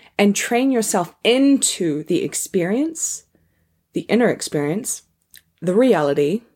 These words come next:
of what you want, of who you want to be, and what you want to have,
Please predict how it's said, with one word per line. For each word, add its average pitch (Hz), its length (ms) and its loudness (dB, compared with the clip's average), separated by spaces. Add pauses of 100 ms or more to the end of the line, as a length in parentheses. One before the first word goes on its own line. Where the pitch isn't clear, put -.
(920)
of 208 280 0
what 202 440 -4
you 202 120 4
want, - 480 -6 (340)
of 190 140 -2
who 277 340 2
you 233 240 2
want 202 300 0
to - 120 -2
be, - 420 -6 (760)
and 185 260 0
what 277 220 -2
you 240 140 2
want 208 260 0
to 190 100 -8
have, - 580 -8